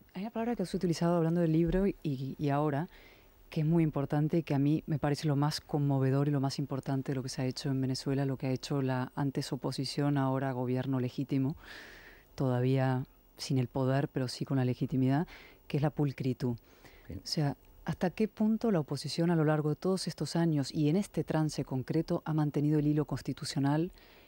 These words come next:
Speaker 1: y la vigencia del Estado de Derecho? ¿Y por qué lo han hecho? No solamente, eh, digamos, por convicción profunda, no, sino precisamente porque saben que esas son las bases, las únicas posibles sobre las cuales asentar una transición y una convivencia futura.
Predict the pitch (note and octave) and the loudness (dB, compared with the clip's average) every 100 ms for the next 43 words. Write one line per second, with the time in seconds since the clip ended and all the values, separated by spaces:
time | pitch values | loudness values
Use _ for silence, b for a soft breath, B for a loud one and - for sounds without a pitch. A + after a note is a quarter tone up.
0 | b - D3+ C3 B2 - D3+ - D#3+ C3+ | b 0 2 2 0 0 0 2 2 0
1 | - C#3 C3+ B2+ B2+ - C#3+ C#3+ b b | 0 0 2 2 0 -4 -12 -14 b b
2 | b b b - F3+ E3 D#3 A3+ A3 A3 | b b b -8 -2 -2 2 2 4 4
3 | - C#3+ D3+ F#3+ F3+ F#3 F#3 G3 F#3 B | 2 0 0 2 4 4 4 2 2 B
4 | B B - D3 C3 B2 B2 B2+ C#3 - | B B -4 0 2 2 2 0 0 -2
5 | C#3+ - B2+ A#2 - E3+ E3+ E3+ D3 - | -6 0 0 0 0 0 2 0 0 2
6 | F3+ G3 G3+ E3 D#3 - - D#3+ D#3 - | 2 4 4 4 2 -4 -2 2 2 2
7 | D#3 G3 G#3+ G#3 G#3 A3+ - b b - | 0 0 2 4 4 0 -2 b b -6
8 | D#3 D3 - F3 F#3 E3+ - - E3+ E3 | -2 0 2 2 2 0 -2 0 2 2
9 | C#3+ E3 - - F3 E3 D3 - G#3 G#3+ | 2 -2 -2 -6 -4 -4 -6 -2 0 2
10 | F#3 D3 D#3 - D#3+ D#3 D#3+ D3 C3+ C3+ | 0 -4 -8 0 2 2 0 -2 -4 -2
11 | D#3 D#3 D#3 C#3+ - C3+ D3+ D3+ - D3+ | 0 2 0 -2 -2 0 0 -2 -4 -4
12 | C#3+ C#3+ C3+ C#3+ - D3+ D3 C#3+ C#3 C3+ | -2 -2 -4 -4 -2 2 2 0 0 2
13 | C3 C3+ - D3 C#3+ - C#3 C3+ | 2 0 -2 -6 -6 -4 -4 -4